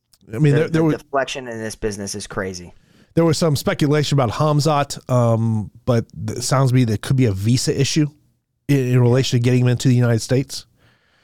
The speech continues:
Speaker 2: And he said something about Ramadan, too, so, um,
Speaker 1: Yeah. I think, I think it's Ramadan maybe ends the week prior, maybe, I wanna say.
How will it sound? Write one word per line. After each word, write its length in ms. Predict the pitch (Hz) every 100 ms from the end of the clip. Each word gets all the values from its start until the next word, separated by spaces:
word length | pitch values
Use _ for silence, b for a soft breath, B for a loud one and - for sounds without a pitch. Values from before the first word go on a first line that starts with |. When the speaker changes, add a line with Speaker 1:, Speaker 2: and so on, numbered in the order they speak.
| -
Speaker 2:
And 80 | 117
he 60 |
said 180 | 123 139
something 180 | 147 127
about 200 | 117 98
Ramadan, 480 | 95 104 92 87 90
too, 220 | 104 92
so, 360 | - 92 87 - _
um, 380 | 90 87 82 85 _ _
Speaker 1:
Yeah. 240 | 123 92 - _ _ _
I 20 |
think, 180 | 135 180
I 80 | 139
think 220 | 165 165
it's 640 | 151 131 - - - - - _ _ _ _ _ _ _ _ _ _ _
Ramadan 440 | 113 123 135 135 131
maybe 280 | 123 117
ends 280 | - 123 120
the 100 | -
week 240 | 104 120 - - _ _ _ _
prior, 580 | - - 113 113 196 320 - _
maybe, 280 | - 196 226
I 40 | 220
wanna 160 | 220
say. 240 | 208 226